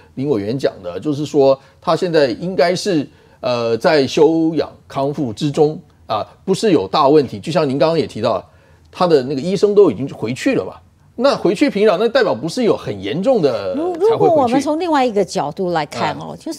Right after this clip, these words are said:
Speaker 2: 真的有问题的话，能讲吗？能公布吗？是以北朝鲜现在的态势，如果真的有问题，他们可不可能先压一阵子呢？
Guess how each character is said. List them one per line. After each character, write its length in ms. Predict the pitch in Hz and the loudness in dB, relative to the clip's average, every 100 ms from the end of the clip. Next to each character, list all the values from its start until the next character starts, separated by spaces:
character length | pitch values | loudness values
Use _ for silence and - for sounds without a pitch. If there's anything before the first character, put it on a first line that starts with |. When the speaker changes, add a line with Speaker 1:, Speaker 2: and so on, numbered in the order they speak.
| - | -6
Speaker 2:
真 100 | 370 | -4
的 80 | 370 | 2
有 120 | 202 | 2
问 240 | 175 247 220 | 4 2 0
题 220 | - 156 | -6 -10
的 100 | 160 | -8
话， 260 | 202 156 151 | -6 -6 -4
能 260 | 185 254 | -2 -2
讲 200 | - 196 131 | 0 -4 -6
吗？ 200 | 131 123 160 _ - | -14 -16 -20 _ -2
能 200 | 240 240 | 2 2
公 240 | 262 285 | 4 2
布 220 | 302 285 185 | 4 2 2
吗？ 200 | 147 156 - - | -2 -8 -20 -8
是 120 | 302 | -4
以 200 | 233 226 | -2 0
北 160 | 214 | 0
朝 200 | 170 208 | 0 0
鲜 160 | 226 294 | 0 0
现 160 | 302 247 | 2 2
在 80 | |
的 220 | 233 - 240 | 2 -4 -8
态 180 | - 262 | -2 -2
势， 220 | 208 208 - - | -2 -6 -8 -10
如 140 | 240 339 | -2 0
果 80 | 370 | 0
真 220 | - 403 | 0 0
的 80 | 320 | 4
有 80 | |
问 180 | 214 226 | 4 4
题， 240 | 175 170 - _ _ _ _ | 0 -6 -12 _ _ _ _
他 140 | - 262 | -8 -4
们 140 | 247 | -2
可 100 | 240 | -2
不 100 | 185 | -6
可 120 | 226 | -4
能 120 | 165 165 | -4 0
先 220 | 214 214 | 2 4
压 180 | 202 208 | 2 2
一 120 | 196 | -2
阵 200 | 220 180 | -4 -4
子 100 | 160 | -6
呢？ 100 | 156 | -12